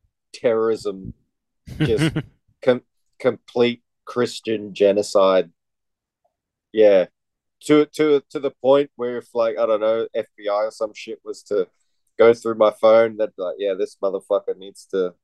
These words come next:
Speaker 1: we need to power
Speaker 2: Keep,
Speaker 1: drill
Speaker 2: we
Speaker 1: this
Speaker 2: need to
Speaker 1: dude's
Speaker 2: keep an
Speaker 1: head
Speaker 2: eye on
Speaker 1: or
Speaker 2: this
Speaker 1: something."
Speaker 2: guy. <laughs>
Speaker 1: Yeah, y-, you know what I mean? But
Speaker 2: Yeah.
Speaker 1: trust, it's all, it's all just, I'm venting, you know, like, my,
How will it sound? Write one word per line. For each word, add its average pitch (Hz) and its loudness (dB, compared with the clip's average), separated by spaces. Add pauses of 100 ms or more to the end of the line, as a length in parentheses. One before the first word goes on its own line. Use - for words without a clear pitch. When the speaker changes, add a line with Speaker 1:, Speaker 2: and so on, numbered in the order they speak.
(400)
Speaker 1:
we 113 -2
need 110 -4
to 98 2 (1700)
power 117 4
Speaker 2:
Keep, 143 0
Speaker 1:
drill 110 2
Speaker 2:
we 107 2
Speaker 1:
this 113 4
Speaker 2:
need 113 4
to 113 6
Speaker 1:
dude's 101 2
Speaker 2:
keep 117 6
an 113 8
Speaker 1:
head 110 10
Speaker 2:
eye 113 8
on 113 8
Speaker 1:
or - 8
Speaker 2:
this 104 4
Speaker 1:
something." 113 6
Speaker 2:
guy. 156 0
<laughs> 147 4
Speaker 1:
Yeah, 143 8
y-, 120 -8
you 139 -4
know 143 2
what 139 4
I - 0
mean? 131 -4 (340)
But 127 -2
Speaker 2:
Yeah. 85 -2 (340)
Speaker 1:
trust, 143 0 (100)
it's 123 -14
all, 139 0 (1600)
it's 120 -10
all 135 2
just, - -16
I'm 113 -8
venting, 104 -6 (1040)
you 110 -2
know, 104 -2
like, 101 -2
my, 98 -2